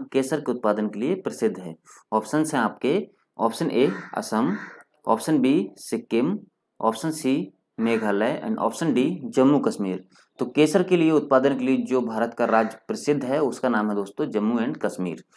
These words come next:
तो यहाँ पर क्वेश्चन नंबर सेवन का सही आंसर होगा ऑप्शन डी जम्मू कश्मीर। क्वेश्चन नंबर एट है, निम्नलिखित में से भारत के किस राज्य की सीमा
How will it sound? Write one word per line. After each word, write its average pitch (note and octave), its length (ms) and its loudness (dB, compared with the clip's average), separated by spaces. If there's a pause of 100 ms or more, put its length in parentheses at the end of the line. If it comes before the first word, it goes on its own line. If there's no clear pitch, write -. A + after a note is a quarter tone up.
(280)
तो B2+ 60 2
यहाँ C3+ 160 2
पर D3+ 120 -4
क्वेश्चन C#3 360 -2
नंबर C3 200 2
सेवन A#2 360 0
का D3 200 2
सही C#3+ 360 -2
आंसर G#2+ 300 -2
होगा A2 320 -2 (320)
ऑप्शन A2+ 340 0
डी D#3 240 2
जम्मू A2 320 0
कश्मीर। E2 420 -6 (1600)
क्वेश्चन C#3 260 0
नंबर E3+ 320 2
एट B2 220 4
है, C3 320 0 (920)
निम्नलिखित D3+ 460 6
में D#3 120 6
से D3 200 4 (640)
भारत B2 420 2
के D#3 120 4
किस F#3 280 2
राज्य B2 260 4
की B2+ 80 2
सीमा A#2 300 2